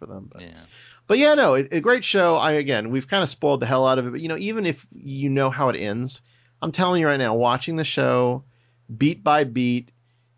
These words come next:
Speaker 1: things will still shock you and surprise you, and you'll just be sitting there, you know, in awe of the beauty and the horrible, horrible psychological horror that is so many <laughs> of the, uh, the killings.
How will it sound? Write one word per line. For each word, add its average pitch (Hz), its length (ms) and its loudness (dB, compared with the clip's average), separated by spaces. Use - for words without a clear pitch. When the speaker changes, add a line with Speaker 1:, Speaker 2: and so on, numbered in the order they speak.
Speaker 1:
things 185 280 2
will 170 80 -4
still 147 220 0
shock 123 400 0
you 135 80 -4
and 123 100 -6
surprise 120 440 -2
you, 131 100 -6
and 127 120 -6
you'll 151 120 -2
just 196 200 -6
be 190 100 -4
sitting 165 260 -4
there, 147 420 -2
you 147 140 -4
know, 110 240 2
in 147 200 -2
awe 135 560 2
of 117 120 -4
the 117 80 -10
beauty 131 500 0
and 113 220 -4
the 101 80 -4
horrible, 117 600 0
horrible 117 840 -2
psychological 127 720 0
horror 120 560 0
that 101 140 -2
is 104 420 -2
so - 340 0
many 113 240 0
<laughs> - 220 -4
of 117 160 -6
the, 107 300 0
uh, 98 240 -4
the 107 200 -4
killings. 98 720 -4